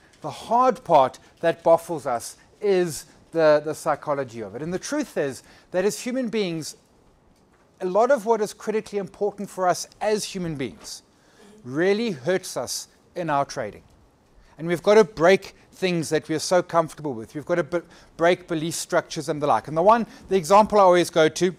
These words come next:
<clears throat> is something that every single person in the world told you,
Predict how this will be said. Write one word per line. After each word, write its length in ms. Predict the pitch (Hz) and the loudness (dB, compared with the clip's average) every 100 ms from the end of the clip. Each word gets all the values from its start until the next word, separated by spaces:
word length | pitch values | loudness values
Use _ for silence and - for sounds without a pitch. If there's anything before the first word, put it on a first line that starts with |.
| _ | _
<clears throat> 1080 | - 104 _ _ _ _ - - _ - - | -18 -18 _ _ _ _ -20 -20 _ -20 -10
is 100 | 175 | 0
something 280 | 240 233 233 | 2 2 0
that 120 | 208 | 2
every 200 | 196 208 | 2 0
single 300 | 208 214 196 | -4 -4 -2
person 400 | 190 185 - 175 | -2 -2 -4 -6
in 80 | 170 | -6
the 80 | 156 | -2
world 260 | 165 170 | -2 -2
told 300 | - 165 165 | 2 2 2
you, 160 | 135 165 | 0 -2